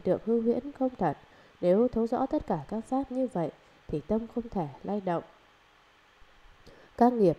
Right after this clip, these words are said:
từ tâm sinh nên nói tâm như huyễn, nếu lìa phân biệt này, diệt khắp hết các cõi. Tất cả nghiệp đều từ tâm mà sinh ra, do đó tất cả do tâm tạo, cho nên mới nói tâm giống như hư huyễn. Nếu lìa khỏi sự phân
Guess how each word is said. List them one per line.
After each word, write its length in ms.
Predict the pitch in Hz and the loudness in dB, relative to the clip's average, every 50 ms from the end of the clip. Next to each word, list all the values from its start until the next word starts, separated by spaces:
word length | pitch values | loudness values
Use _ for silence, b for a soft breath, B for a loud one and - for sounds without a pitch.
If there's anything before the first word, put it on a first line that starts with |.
| - | 2
từ 220 | - 170 156 139 135 - | 2 2 2 2 0 0
tâm 220 | - 214 226 233 | 0 0 0 0
sinh 360 | 226 - - 233 233 233 233 233 - - - | -4 0 0 0 0 0 -4 -10 -16 -8 -2
nên 200 | 220 220 220 208 | -2 -2 0 0
nói 280 | 196 185 180 202 247 269 - | 0 0 0 0 -2 -2 -2
tâm 220 | - 233 226 233 226 | -2 -2 -2 0 0
như 160 | 226 233 226 220 | 0 0 2 2
huyễn, 280 | 220 190 208 247 277 302 B B B B B B B | 2 2 2 -2 -4 -10 B B B B B B B
nếu 160 | 220 208 240 | 0 0 0
lìa 260 | 269 262 190 165 151 143 147 - | 2 2 2 2 2 0 -4 -4
phân 160 | 233 247 240 | -4 -4 -2
biệt 200 | 196 180 151 135 - - - | -2 -2 -2 -2 -4 -8 -8
này, 300 | 151 147 143 135 143 - b b b b b b | -6 -6 -6 -8 -12 -14 b b b b b b
diệt 120 | - 175 147 - - | -6 -6 -6 -6 -4
khắp 180 | - 220 240 - - | -4 -4 -4 -2 -2
hết 140 | 226 240 247 - - | -2 -2 -2 -4 -4
các 160 | - 240 247 240 - | -4 -4 -4 -2 -4
cõi. 280 | 214 175 - 233 262 285 B B B B B B B B | -4 -2 -2 -4 -4 -6 B B B B B B B B
Tất 180 | - 269 277 269 | -4 -4 -2 0
cả 180 | 233 196 170 160 180 | 0 -2 -2 -2 0
nghiệp 200 | 180 175 165 160 - | 0 0 0 0 -2
đều 140 | - 170 160 | -2 -2 -2
từ 200 | - - 165 151 | 0 -2 -4 -4
tâm 300 | - - 220 226 226 226 196 | -2 0 0 0 0 -2 -8
mà 60 | 165 | -10
sinh 300 | - - - 208 214 226 | -12 -8 -8 -8 -8 -4
ra, 280 | 214 233 220 220 220 214 - - - | -2 0 0 0 0 -4 -6 -8 -4
do 140 | 214 208 | -4 -4
đó 340 | 214 208 185 180 185 214 254 269 - | 0 2 2 2 2 0 -4 -4 -6
tất 180 | 285 277 - | -8 -8 -4
cả 200 | - 170 156 139 147 - | -2 -2 -2 -2 -6 -6
do 100 | 190 202 | -8 -8
tâm 280 | - - 233 226 220 214 | -4 -4 -4 -4 -4 -4
tạo, 220 | - 175 165 - B B B B B B B B _ | -4 -4 -4 -4 B B B B B B B B _
cho 120 | - 208 | -2 0
nên 240 | 208 214 208 208 202 | 0 2 0 2 2
mới 140 | 196 196 202 | 0 0 0
nói 360 | 208 196 185 190 214 254 277 277 - | 0 -2 -2 -2 -2 -2 -4 -4 -2
tâm 280 | - 190 180 170 165 165 | -2 0 0 -2 -4 -4
giống 260 | - 156 160 202 226 | -4 -4 -4 -2 -2
như 140 | 208 185 170 | -4 -2 0
hư 200 | 175 170 165 156 | 0 0 0 2
huyễn. 320 | 165 190 180 214 247 302 - - B B B B B B B B | 2 2 2 2 0 -2 -8 -10 B B B B B B B B
Nếu 320 | - 196 202 226 277 311 302 | 0 2 2 4 4 2 4
lìa 140 | 247 180 160 | 4 4 2
khỏi 340 | - - 180 165 156 147 143 - | 2 2 2 2 2 0 -2 -2
sự 320 | - - 180 156 165 156 | 0 0 2 2 2 0
phân 180 | - - 185 | 0 -2 -4